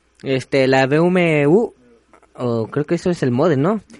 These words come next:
Permitía interactuar con los juegos de consolas fuera de casa. Este, presentó el primer R P G en línea.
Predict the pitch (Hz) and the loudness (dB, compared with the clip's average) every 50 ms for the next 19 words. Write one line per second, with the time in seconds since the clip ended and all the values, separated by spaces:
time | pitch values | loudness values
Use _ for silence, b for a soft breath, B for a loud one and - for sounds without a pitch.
0 | - - - 139 131 135 135 - 151 156 170 160 185 165 143 - - 151 151 165 | -10 -4 -2 0 0 0 0 2 2 2 2 0 0 -2 -2 -2 0 -2 0 0
1 | - 170 147 135 120 - 147 147 156 165 151 139 127 - - 120 117 - 139 143 | 0 -2 -2 -2 -2 0 0 0 0 0 -2 -2 -4 -4 -4 -4 -4 -2 -2 -2
2 | 147 139 - - 131 131 127 131 127 131 - - 151 156 147 - 147 - _ _ | -2 -2 -2 -2 -2 0 0 0 -2 -2 -2 -2 -2 -2 -4 -6 -12 -16 _ _
3 | _ _ _ _ _ _ _ _ _ _ _ _ _ _ _ _ _ _ _ _ | _ _ _ _ _ _ _ _ _ _ _ _ _ _ _ _ _ _ _ _
4 | b b b b b b _ _ _ _ _ _ _ _ _ _ _ _ _ - | b b b b b b _ _ _ _ _ _ _ _ _ _ _ _ _ -14
5 | 127 120 - - 135 - - 139 117 143 135 131 - 156 165 - 175 156 147 151 | -14 -8 -4 -4 -2 0 0 0 0 0 -2 0 0 0 0 0 0 2 2 2
6 | 151 147 147 147 147 151 - - 151 - - 151 143 143 147 156 170 185 196 220 | 2 2 2 2 0 -2 -2 -2 -2 -2 -2 -2 -2 -2 -2 -2 -2 -2 -2 -2
7 | 247 240 | -4 -6